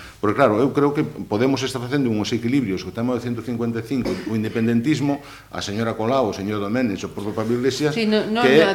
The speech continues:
Speaker 2: tampouco é
Speaker 1: que é
Speaker 2: o objeto en
Speaker 1: que,
Speaker 2: este
Speaker 1: bueno,
Speaker 2: momento
Speaker 1: que é,
Speaker 2: de
Speaker 1: que é
Speaker 2: esta
Speaker 1: imposible deste tema, pero o que teño claro é que en este momento temos ante a ciudadanía que poder decirlle, nós como políticos, en esa comisión, que estamos vendo que funciona ben na Constitución, que estamos vendo que funciona mal na Constitución,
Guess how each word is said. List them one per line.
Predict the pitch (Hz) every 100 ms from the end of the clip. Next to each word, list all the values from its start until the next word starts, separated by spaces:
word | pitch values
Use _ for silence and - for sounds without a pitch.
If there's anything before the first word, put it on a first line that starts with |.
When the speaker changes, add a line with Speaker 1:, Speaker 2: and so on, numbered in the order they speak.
| 196
Speaker 2:
tampouco | 190 214 220
é | 233
Speaker 1:
que | 202
é | 131 165
Speaker 2:
o | 160
objeto | 208 214
en | 208 202
Speaker 1:
que, | 202
Speaker 2:
este | 226
Speaker 1:
bueno, | 143 135 101
Speaker 2:
momento |
Speaker 1:
que | 143
é, | 165
Speaker 2:
de | 156
Speaker 1:
que | 147
é |
Speaker 2:
esta | 160
Speaker 1:
imposible | 139 135 147 123
deste | 117 113 117
tema, | 170 107 92 120
pero | 113
o | 113
que | 120
teño | 156 175 170
claro | 175 170
é | 160 160
que | 131
en | 139
este | 139 151
momento | 147 156 151 160 - -
temos | 175 113 - -
ante | 113 117
a | 113
ciudadanía | 117 127 160 165 147
que | 123
poder | 123 135 131
decirlle, | 131 135 135 147 - - -
nós | 131 151 139
como | 123 113
políticos, | 131 147 151 156 156 - - -
en | 120
esa | 131 120
comisión, | 127 120 151 147 - -
que | -
estamos | 151 170 151 117
vendo | 120 107 98
que | 95
funciona | 104 98 131 117
ben | 131 107
na | 90
Constitución, | 92 90 95 143 147 151 - - -
que | -
estamos | - 151 135 120
vendo | 127 104
que | 95
funciona | 95 98 135 123 113
mal | 120 98
na | 87
Constitución, | 87 85 101 117 143